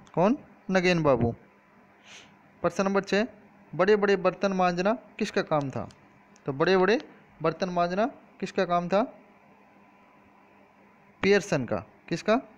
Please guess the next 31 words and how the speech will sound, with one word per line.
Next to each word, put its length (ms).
पियर्सन 460
का। 120
प्रश्न 240
नंबर 160
सात, 400
किसने 260
गांधी 360
जी 120
को 180
प्रतिज्ञा 400
करवाई 360
कि 400
एक 260
वर्ष 400
देश 300
भ्रमण 280
करना 240
है? 180
किसने 260
गांधी 280
जी 100
को 120
प्रतिज्ञा 420
करवाई 380
कि 160
एक 220
वर्ष 300
देश 240
भ्रमण 260
करना 580
है? 120